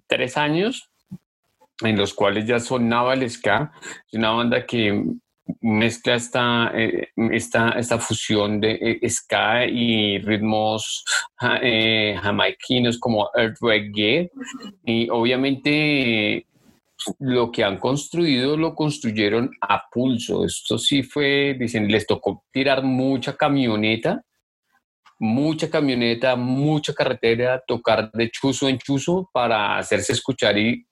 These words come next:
coger fuerza. La verdad, interesante la historia de esta banda, ¿no? Y pues lastimosamente, pues como todos siempre, eh, creemos que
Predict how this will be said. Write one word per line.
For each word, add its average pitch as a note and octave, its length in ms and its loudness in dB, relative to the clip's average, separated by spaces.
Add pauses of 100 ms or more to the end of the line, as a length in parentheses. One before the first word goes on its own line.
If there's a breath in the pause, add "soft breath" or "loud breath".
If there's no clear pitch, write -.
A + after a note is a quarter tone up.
(160)
coger G2+ 400 0
fuerza. F#2+ 440 0 (480 loud breath)
La - 100 0
verdad, G#2 380 2
interesante A2+ 800 0
la C#3+ 100 0
historia A2 320 0
de A2 80 2
esta A#2 180 -6
banda, G2+ 320 0
¿no? C3+ 280 -2 (460 loud breath)
Y A#2+ 160 0
pues A#2+ 200 0
lastimosamente, C3 880 0
pues - 380 -2 (280 loud breath)
como A2+ 300 0
todos D3+ 300 0
siempre, B2+ 1080 0 (300 soft breath)
eh, A#2+ 340 0
creemos A#2+ 760 0
que G2+ 440 0